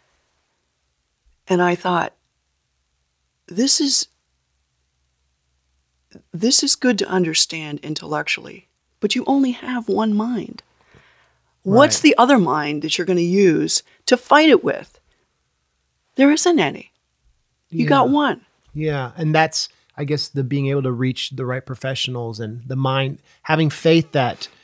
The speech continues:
Speaker 2: it's a weird thing to be able to have faith that, "Oh, I'm seeing the world wrong. These
Speaker 1: Right.
Speaker 2: people are right."
Speaker 1: Right.
Speaker 2: When you're such, Pat was such a brilliant, capable, amazing person that, like, he had this idea, "Well, maybe I'm smarter than them,"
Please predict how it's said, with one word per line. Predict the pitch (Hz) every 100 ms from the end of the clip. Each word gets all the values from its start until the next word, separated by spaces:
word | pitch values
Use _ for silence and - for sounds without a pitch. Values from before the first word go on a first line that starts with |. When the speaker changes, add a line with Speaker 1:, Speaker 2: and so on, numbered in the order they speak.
| _ _ _ _
Speaker 2:
it's | - -
a | 170
weird | 165 175 151
thing | 190 165
to |
be | 131 139
able | 135
to | 131
have | 135
faith | - 143 143
that, | 135 -
"Oh, | 147
I'm | 131 143
seeing | - 147 135
the | 127
world | 131 127
wrong. | 117 127 113 110 117
These | 190
Speaker 1:
Right. | 180 151
Speaker 2:
people | 120
are | 104
right." | 87 98 101 - -
Speaker 1:
Right. | 175 156
Speaker 2:
When | 143 135 135 - _ _
you're | 160
such, | - 160 - - _
Pat | - 151 143
was | 139
such | - 147 -
a |
brilliant, | 131 135 143 139 135 - - _ _ _ _ _ _ _ _ _ _ _ _ _
capable, | - 180 160 151 135 131 123 -
amazing | 143 139 139 135
person | 120 220 226 135
that, | 123 123
like, | 110 - - _ _ _ _ _ _ -
he | - - 139
had | 135 135 - _ _ -
this | 202 170 165
idea, | 151 147
"Well, | 143
maybe | 151 147
I'm | 143
smarter | - 143 139 151 120
than | 90
them," | 73 - 50